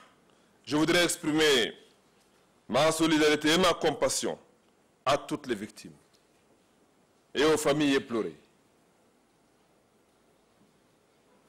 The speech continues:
de ces lâches agré-, agressions contre notre peuple.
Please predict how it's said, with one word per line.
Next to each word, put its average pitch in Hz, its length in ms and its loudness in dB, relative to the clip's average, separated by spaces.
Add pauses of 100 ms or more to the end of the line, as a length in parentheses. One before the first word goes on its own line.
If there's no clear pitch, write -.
(260)
de 104 100 -4
ces 117 200 -2
lâches 123 420 0
agré-, 113 480 -2
agressions 156 560 -2 (920)
contre 120 260 -6
notre 107 260 -2
peuple. 90 320 -8